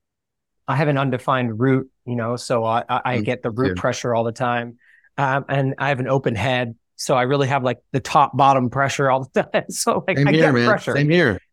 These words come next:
Speaker 1: Right. So it's like the pressure is real, like, learning, being wise about pressure is, I think, a really important thing. And I've really come to see that. I have had the, the literal experience of being on Instagram, and I'll have someone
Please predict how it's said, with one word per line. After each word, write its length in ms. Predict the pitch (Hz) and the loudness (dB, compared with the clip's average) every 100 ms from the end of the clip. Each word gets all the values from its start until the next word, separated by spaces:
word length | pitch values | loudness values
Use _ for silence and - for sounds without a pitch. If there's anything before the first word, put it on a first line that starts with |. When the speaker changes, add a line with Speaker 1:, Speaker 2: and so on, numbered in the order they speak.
| - | -2
Speaker 1:
Right. 340 | 262 359 180 - | 4 4 4 2
So 160 | 233 226 | 2 4
it's 100 | 240 | 2
like 240 | 208 180 | 0 0
the 80 | 190 | 0
pressure 400 | 247 247 - 381 | 4 4 4 2
is 140 | 196 | 2
real, 220 | 202 330 180 | 2 4 4
like, 200 | 151 135 | 4 4
learning, 580 | 147 185 240 254 262 254 _ _ - 156 | 4 6 6 6 4 2 _ _ -10 -2
being 400 | 185 269 285 123 | 2 4 4 4
wise 500 | 139 151 190 214 175 | 4 6 6 4 2
about 280 | 175 170 - | 2 2 2
pressure 420 | 160 151 - 214 | 0 0 2 4
is, 140 | 185 | 4
I 100 | 165 | 2
think, 160 | 160 170 | 2 0
a 60 | 139 | 2
really 240 | 156 156 | 2 2
important 380 | 143 156 135 120 | 2 0 0 0
thing. 220 | 175 151 | 0 2
And 100 | 135 | 2
I've 200 | 147 147 | 0 2
really 240 | 175 180 175 | 2 2 2
come 260 | 170 170 | 0 0
to 160 | - 156 | 0 -2
see 200 | - 226 | 0 2
that. 220 | 180 143 - - - | 2 0 -6 -16 0
I 120 | 180 | 2
have 140 | 196 208 | 4 4
had 320 | 220 254 196 - | 4 4 2 -2
the, 140 | 220 170 - | -4 -2 0
the 80 | 214 | 4
literal 380 | 190 277 294 | 6 6 4
experience 680 | 262 - - 175 131 110 - - | 2 0 0 0 0 -4 -8 -4
of 240 | 135 113 | -4 0
being 360 | 175 247 302 277 | 2 2 2 0
on 160 | 170 180 | 2 4
Instagram, 680 | 156 - 127 113 110 110 - _ _ - | 2 0 -2 -2 -4 -8 -12 _ _ -4
and 120 | 160 | 2
I'll 80 | 165 | 2
have 220 | 151 156 | 2 0
someone 540 | - 214 247 269 262 | 2 2 4 4 2